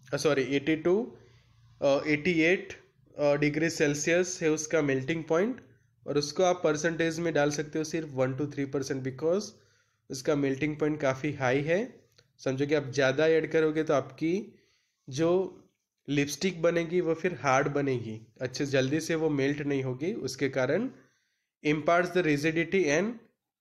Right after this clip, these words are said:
hardness, कि ज़्यादा ऐड करने से हार्डनेस प्रोवाइड होती है, उसीलिए उसको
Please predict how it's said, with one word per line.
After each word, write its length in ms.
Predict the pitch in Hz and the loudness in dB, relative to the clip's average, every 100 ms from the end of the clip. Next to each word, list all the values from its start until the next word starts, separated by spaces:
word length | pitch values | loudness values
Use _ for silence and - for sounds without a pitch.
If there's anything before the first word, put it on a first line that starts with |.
| - | 0
hardness, 560 | 139 123 127 117 107 - - - _ _ _ _ _ | 2 2 0 -2 -4 -6 -8 -12 _ _ _ _ _
कि 60 | 135 | -4
ज़्यादा 420 | 123 147 151 185 | 2 2 4 4
ऐड 220 | 185 180 | 4 2
करने 280 | 180 175 175 | 0 2 0
से 160 | 175 | 0
हार्डनेस 800 | 165 139 131 147 170 - - - - _ | 2 2 2 2 0 0 -2 -4 -14 _
प्रोवाइड 460 | - - 147 143 143 | -10 0 2 2 2
होती 320 | 143 139 143 | -2 0 0
है, 220 | 165 247 | 0 -2
उसीलिए 440 | - 143 170 175 | -4 -4 0 2
उसको 640 | 180 165 - 180 214 302 | 0 0 -2 0 0 -2